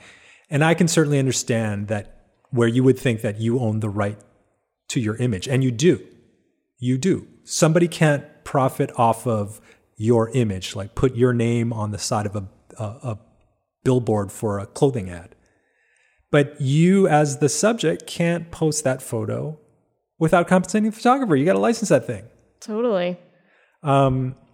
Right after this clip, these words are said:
Speaker 1: there have been a number of cases of that. Kim Kardashian, of course, almost seems like perpetually in the news, or one, at least one of the Kardashians or the Jenners,
Speaker 2: Yeah.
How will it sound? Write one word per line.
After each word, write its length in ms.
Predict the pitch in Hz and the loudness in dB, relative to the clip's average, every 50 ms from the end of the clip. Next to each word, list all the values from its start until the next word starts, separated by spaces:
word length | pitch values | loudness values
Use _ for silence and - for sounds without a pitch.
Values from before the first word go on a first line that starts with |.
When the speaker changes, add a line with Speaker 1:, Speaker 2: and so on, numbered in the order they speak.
| _ | _
Speaker 1:
there 140 | - 147 151 | 4 4 4
have 80 | 139 131 | 6 6
been 160 | 165 175 180 | 6 6 6
a 60 | 180 | 6
number 200 | 170 175 170 165 156 | 6 6 6 6 4
of 80 | - - | 4 2
cases 480 | - 151 151 160 - - 185 165 165 - | 2 4 4 4 4 4 0 0 0 0
of 220 | - 139 123 117 | 0 0 2 2
that. 300 | 123 117 117 123 - - | 2 2 2 0 -2 -2
Kim 240 | - - 165 147 139 | 2 2 2 2 4
Kardashian, 640 | - 135 117 120 120 120 120 120 - - 147 123 107 | 2 0 2 2 2 2 2 0 0 -2 -4 -4 -4
of 120 | 98 - - | -6 -8 -10
course, 560 | - 117 101 101 101 - - - - - - _ _ _ _ _ _ _ _ _ _ _ _ _ - | -10 -8 -8 -8 -8 -10 -10 -12 -12 -14 -18 _ _ _ _ _ _ _ _ _ _ _ _ _ -2
almost 280 | - 120 120 120 - - | 0 0 2 2 0 -2
seems 300 | - - 127 117 113 110 | -2 -2 -2 -2 0 -2
like 120 | 110 107 - | -4 -4 -6
perpetually 560 | - - - 110 110 - - - 120 107 107 | -10 -4 -2 -2 -2 0 -2 -2 -2 -2 -2
in 80 | 107 107 | -2 -2
the 80 | 104 | -2
news, 380 | 101 101 101 101 104 101 - - - - - | -2 -2 -4 -4 -6 -6 -10 -12 -16 -16 -8
or 160 | 131 110 104 104 | -4 -4 -2 0
one, 160 | 107 120 131 | 2 2 2
at 200 | 127 123 123 120 | 2 0 0 2
least 220 | 120 120 - - | 2 2 2 2
one 100 | 135 123 | 2 2
of 60 | 127 117 | 2 0
the 60 | 110 | 2
Kardashians 560 | - 120 110 113 110 110 - - 120 107 107 | 0 0 2 2 2 0 0 -2 -2 -2 -2
or 40 | 110 | -2
the 120 | 104 110 | -2 -2
Jenners, 400 | 101 113 110 104 104 101 98 - 214 | -2 -2 -2 -2 -2 -4 -2 -4 -4
Speaker 2:
Yeah. 100 | 208 | -4